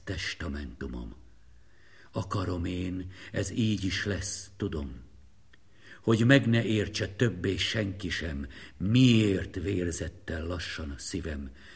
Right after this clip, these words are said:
miért volt nékem fájó, ami szép, s a fiatalság tavaszi ízét miért érezte fanyarnak a szám, s az asztal végén, vidám lakomán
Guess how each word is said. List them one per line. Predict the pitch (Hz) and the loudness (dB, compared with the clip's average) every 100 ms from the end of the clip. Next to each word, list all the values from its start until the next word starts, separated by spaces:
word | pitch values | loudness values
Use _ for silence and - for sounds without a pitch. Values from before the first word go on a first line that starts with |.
| - - | -16 -4
miért | 123 139 143 131 120 - | 6 10 12 10 8 2
volt | 95 117 113 107 | 2 4 4 2
nékem | 110 123 117 - 113 | 4 4 4 2 2
fájó, | 98 - 127 127 120 110 101 95 98 - | 0 2 4 6 6 4 4 2 0 -2
ami | 87 85 | -6 -4
szép, | - - 104 101 90 - - - - - | -4 -2 -2 -2 -4 -8 -16 -18 -16 -4
s | 120 | -2
a | |
fiatalság | - 147 143 120 117 110 - 113 98 90 - | 4 8 10 8 4 2 2 0 0 -4 2
tavaszi | 135 120 113 113 107 | 4 6 4 2 2
ízét | 107 87 101 92 95 - - - | 2 2 2 0 -2 -12 -10 0
miért | 127 180 170 156 139 - | 6 10 10 10 8 4
érezte | - 120 117 104 98 - 90 | 0 2 2 2 -2 -4 -6
fanyarnak | - - 127 123 104 90 90 87 | 0 6 6 6 0 -2 -4 -4
a | 82 | -6
szám, | - 98 92 90 80 76 - - - - | -4 -4 -4 -4 -4 -6 -14 -18 -16 0
s | |
az | 123 117 | 2 4
asztal | 165 165 - 131 123 | 4 4 6 6 6
végén, | 120 117 110 110 104 95 | 4 4 4 4 4 4
vidám | 92 147 143 139 127 123 | 6 8 10 8 8 4
lakomán | 110 113 107 107 101 98 90 | 2 0 0 2 0 0 -4